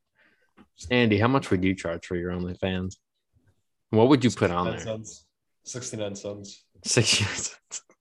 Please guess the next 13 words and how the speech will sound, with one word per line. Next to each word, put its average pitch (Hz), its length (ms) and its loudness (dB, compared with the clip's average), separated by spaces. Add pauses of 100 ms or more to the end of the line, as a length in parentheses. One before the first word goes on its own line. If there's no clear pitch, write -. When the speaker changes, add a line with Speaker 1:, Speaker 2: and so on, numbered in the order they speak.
(300)
Speaker 1:
<laughs> - 0 - (760)
Speaker 2:
I 120 40 -8
just 120 240 -8
put, 123 180 0
like, 104 460 -6 (1500)
Fortnite 107 400 -6
montages. 107 580 -8 (1000)
Speaker 1:
Nice. 87 500 -8
<laughs> - 40 -20 (1500)
Speaker 2:
And 113 100 -8
then 110 60 -4
my 98 120 -4
dick. 101 320 -6